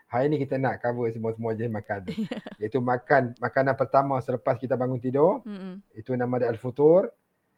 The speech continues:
Speaker 1: Mangan-, makanan kedua selepas futur nama dia al-ghadha.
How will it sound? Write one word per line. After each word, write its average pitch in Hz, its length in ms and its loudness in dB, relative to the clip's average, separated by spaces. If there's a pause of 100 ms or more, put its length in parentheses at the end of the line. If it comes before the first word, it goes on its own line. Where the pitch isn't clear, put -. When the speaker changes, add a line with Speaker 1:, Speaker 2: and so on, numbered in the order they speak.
(140)
Speaker 1:
Mangan-, 127 480 -4
makanan 127 420 -2
kedua 131 420 0
selepas 123 300 -6
futur 123 380 -4
nama 123 160 -4
dia 123 160 -4
al-ghadha. 127 640 0